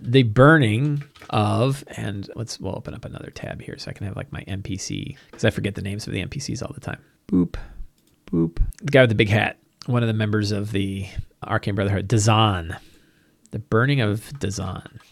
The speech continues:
I think there's, was there a secret about Dazan that I was gonna bring up? I mean, there's gonna be lots of secrets at Dazan,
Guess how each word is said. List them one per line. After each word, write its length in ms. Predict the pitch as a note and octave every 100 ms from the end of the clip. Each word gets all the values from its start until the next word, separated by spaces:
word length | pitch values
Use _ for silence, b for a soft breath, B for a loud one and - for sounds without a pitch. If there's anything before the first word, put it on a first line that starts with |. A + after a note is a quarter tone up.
| -
I 40 |
think 220 | A2+ A#3+ C4
there's, 320 | F4+ A#3+ - -
was 160 | F3+
there 80 | D4+
a 60 | C4+
secret 380 | - A3+ B3+ A#3+
about 320 | G3+ G#3+ G#3+
Dazan 720 | E3+ D#3+ D3+ F#3 G#3 G3+ F3 b b b b _ _ _
that 100 | G3
I 40 |
was 100 | F#3+
gonna 140 | F#3+ F#3+
bring 260 | G3 G3
up? 280 | G3+ G#3+ - _ -
I 80 |
mean, 100 | D3
there's 160 | E3 D3
gonna 140 | F#3
be 100 | D3
lots 240 | B2+ A#2+ A#2
of 80 | C3
secrets 300 | - A2+ -
at 80 |
Dazan, 480 | - - - - C#3